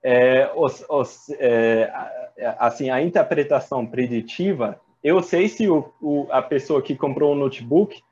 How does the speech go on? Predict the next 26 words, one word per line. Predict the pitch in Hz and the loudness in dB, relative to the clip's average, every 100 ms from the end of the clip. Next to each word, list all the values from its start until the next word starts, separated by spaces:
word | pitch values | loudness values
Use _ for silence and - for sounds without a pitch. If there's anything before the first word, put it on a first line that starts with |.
| _ _ - | _ _ 0
é | |
uma | 165 165 | 2 2
pessoa | 160 156 151 | 0 2 0
que | 151 | 0
tem | 123 143 139 | 0 0 0
afinidade | 143 - 139 127 127 131 131 | -2 -2 -2 0 2 0 -2
com, | - 127 123 120 - | -4 -2 -2 -4 -6
com | - 123 | -4 0
descontos, | 143 139 - 139 156 147 | 0 0 0 2 2 -2
uma | 117 113 110 _ _ - | -2 -4 -4 _ _ -4
pessoa | 120 113 135 | -4 0 0
sensível | 127 131 120 135 127 139 | 0 -6 -2 0 2 4
ao | 127 | 2
preço | 127 131 170 180 139 | 2 4 4 2 -2
ou | 123 | 0
uma | 127 135 | 2 0
pessoa | - 127 143 131 | -2 0 0 2
mais | 127 147 156 | 2 2 0
interessada | 151 123 123 113 127 123 127 | -2 -4 -4 0 0 2 0
em | 123 | 0
lançamentos. | 131 131 127 123 151 175 214 - _ _ _ - | -2 -2 -2 0 0 -2 -8 -12 _ _ _ -6
Então, | 127 175 | 0 2
eu | 175 | 4
não | 160 214 | 4 4
vou | 208 196 | 4 2
só | - 165 131 - | 2 4 4 0